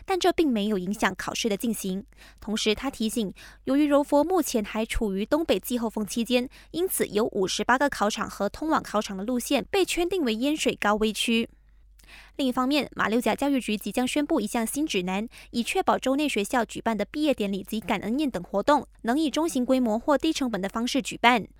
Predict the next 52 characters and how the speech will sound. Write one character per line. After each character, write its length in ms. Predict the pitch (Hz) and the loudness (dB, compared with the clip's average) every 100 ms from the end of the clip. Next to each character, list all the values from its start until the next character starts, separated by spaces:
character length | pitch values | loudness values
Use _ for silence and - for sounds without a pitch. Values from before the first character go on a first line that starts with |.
| - - | -20 -6
州 200 | - 349 | 2 2
行 180 | 349 262 | 2 0
政 180 | 277 262 | -2 -2
议 100 | 277 | 0
员 140 | 226 | 0
拿 120 | 214 | 0
督 140 | 214 247 | -2 0
拉 160 | 277 | 0
莫 120 | 320 269 | 0 0
马 140 | 208 | -2
利 100 | 220 | -2
曼 160 | 247 226 | -2 -2
表 140 | - | -4
示， 300 | - 285 233 - - - | 0 0 0 -4 -14 -2
目 100 | 392 | -2
前 240 | - 247 | 2 0
教 140 | 320 311 | 2 0
育 80 | |
局 180 | 254 214 | 0 -2
不 280 | - 339 277 | 0 2 2
阻 340 | - 208 220 | 0 -2 -2
止 200 | 247 240 | 0 -2
学 200 | - 208 | -2 -4
校 180 | 208 254 | 0 0
举 160 | 226 185 | 0 -2
办 180 | 226 202 | -2 0
的 60 | |
任 200 | 202 302 | 0 0
何 160 | 214 190 | -2 -2
活 160 | 190 208 | 0 4
动， 260 | 262 226 - - | 4 2 -6 -4
但 140 | 392 | 0
认 160 | 359 285 | 2 2
为 160 | 214 220 | 2 0
不 200 | - 269 | 0 0
应 100 | 262 | 2
该 140 | 269 | 0
大 200 | 359 320 | 0 -2
肆 140 | - | -2
庆 200 | 262 269 | -2 -2
祝 160 | 247 233 | 0 0
或 200 | 277 254 | 4 2
选 220 | - 196 | 2 -2
择 140 | 196 208 | -2 0
在 140 | 247 | 0
高 220 | - 302 | 0 0
级 140 | 269 240 | 0 0
的 120 | 214 | 0
酒 200 | - - | -2 -2
店 180 | 233 214 | -2 -2
进 160 | 208 | -4
行， 260 | - 196 | -4 -4